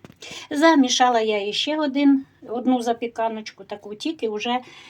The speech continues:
е, це просто для експерименту, переблендерувала морковку блендером, щоб вона була не кусочками, а так, все жиденьке було.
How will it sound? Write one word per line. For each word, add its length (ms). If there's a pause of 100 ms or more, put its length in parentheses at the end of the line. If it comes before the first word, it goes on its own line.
(140)
е, 280
це 120
просто 380
для 140
експерименту, 960
переблендерувала 1000
морковку 680 (260)
блендером, 540 (240)
щоб 200
вона 240
була 260
не 120
кусочками, 680 (240)
а 320 (440)
так, 300 (340)
все 220
жиденьке 560
було. 280